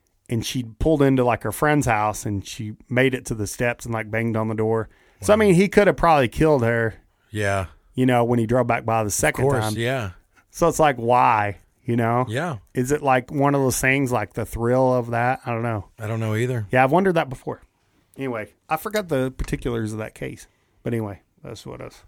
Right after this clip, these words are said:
Speaker 2: I thought I'd seen that episode until you went the oth-, the other way with it, and I guess I haven't.
Speaker 1: Uh, you might have, but it's been, probably been a long time ago. It's,
Speaker 2: Yeah.
Speaker 1: it was a, it was a late eighties one
Speaker 2: It
Speaker 1: for
Speaker 2: was?
Speaker 1: sure. Yeah.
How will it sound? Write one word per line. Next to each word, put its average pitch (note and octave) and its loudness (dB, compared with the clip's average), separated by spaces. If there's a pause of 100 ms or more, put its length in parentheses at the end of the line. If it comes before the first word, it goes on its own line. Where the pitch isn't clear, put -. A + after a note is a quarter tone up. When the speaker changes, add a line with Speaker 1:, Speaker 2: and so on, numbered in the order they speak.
(120)
Speaker 2:
I B2+ 0
thought D3 2
I'd G#2+ 0
seen A#2+ -2
that G2+ -2
episode F#2+ -4
until F#2 -4
you G2+ -6
went G2 -8
the F#2+ -6
oth-, G2+ -8
the F#2+ -14
other F#2+ -6
way F#2 -6
with F#2 -8
it, F2+ -10
and F#2 -10
I E2+ -8
guess E2 -14
I D#2+ -12
haven't. F#2 -14 (640)
Speaker 1:
Uh, G3 0
you B3+ 4
might C3+ 4
have, B2 2
but A#2+ 0
it's B2 -14
been, C3 0
probably C#3 -4
been A2 -4
a A#2 -4
long F#2+ -8
time G2+ -10
ago. G#2 -8
It's, A2 -6
Speaker 2:
Yeah. F2 -4
Speaker 1:
it C#3 0
was B2 0
a, G#2+ -6
it B2+ -2
was B2+ -2
a A2 -2
late G#2 -4
eighties G#2 -4
one G2+ -8
Speaker 2:
It G2+ -6
Speaker 1:
for F#2+ -4
Speaker 2:
was? G2 -4
Speaker 1:
sure. - -20
Yeah. G2+ -10